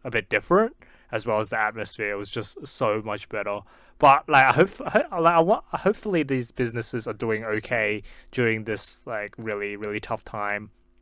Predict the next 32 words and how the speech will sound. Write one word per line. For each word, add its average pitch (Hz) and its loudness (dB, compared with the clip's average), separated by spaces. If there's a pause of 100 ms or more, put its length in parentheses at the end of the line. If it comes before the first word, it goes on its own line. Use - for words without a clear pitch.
(600)
because, 135 2 (160)
yeah, 120 6
it's - -4
just, - 0 (360)
it's - -8
just 160 0
really 127 0
hard 110 0
for - -14
people 110 -6 (340)
to, 117 -2 (580)
uh, 110 0
even 120 -6
order 117 -2
food 113 -4 (120)
online 107 -2 (500)
right 113 2
now 101 -2
because 107 -4
of 110 -8
all 113 -6
the 107 -6
logistics 107 -8
and 104 -10
everything, 113 -6
and 98 -8
people 123 -2
are - -6
just 107 -6
scared 104 0
of 101 -6
takeaway, 104 0